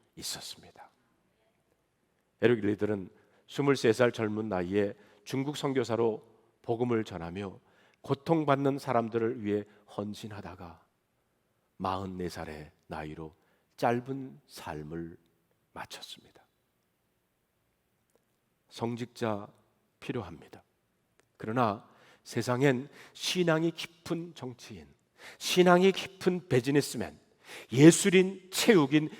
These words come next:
군인 등 모든 직종의 사람이 필요합니다. 자, 그러면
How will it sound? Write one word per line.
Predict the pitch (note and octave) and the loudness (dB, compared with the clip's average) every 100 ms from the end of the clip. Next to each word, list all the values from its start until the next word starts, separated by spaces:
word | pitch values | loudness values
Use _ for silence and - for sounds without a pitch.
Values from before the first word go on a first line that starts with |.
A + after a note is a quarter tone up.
| - - | -20 0
군인 | E3+ D#3 A#2 | 4 4 2
등 | G2+ E2+ - _ _ - - | -2 -8 -14 _ _ -18 6
모든 | D3 F3+ G#3+ A#3 A3 | 12 12 12 10 4
직종의 | - - - F3+ E3 F3 | -2 -8 0 4 6 6
사람이 | E3+ A#2+ G#2 F#2+ G#2 G#2+ _ _ _ - | 4 -6 -6 -6 -8 -10 _ _ _ -12
필요합니다. | - G#3+ B2 - - - _ _ _ _ _ _ _ _ _ _ _ _ _ | -8 -8 -10 -14 -20 -20 _ _ _ _ _ _ _ _ _ _ _ _ _
자, | - | -8
그러면 | F#2 F2 F#2 E2+ | -6 -6 -6 -8